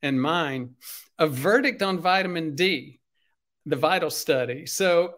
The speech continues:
<clears throat> I would have at least put verdict in quotes, because that's a very interesting, uh, study.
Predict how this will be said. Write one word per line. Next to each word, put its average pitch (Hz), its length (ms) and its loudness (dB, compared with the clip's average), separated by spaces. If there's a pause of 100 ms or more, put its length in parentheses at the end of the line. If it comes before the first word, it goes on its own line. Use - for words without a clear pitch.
(340)
<clears throat> - 360 -18
I 202 180 2
would 226 180 4
have 151 140 0
at 160 140 2
least 226 400 0
put 165 300 2 (240)
verdict 160 560 0
in 147 200 2
quotes, - 640 -4 (600)
because 175 260 -2
that's 233 220 2
a 202 100 2
very 190 500 2
interesting, 143 840 -4 (440)
uh, 135 260 -6
study. 143 600 0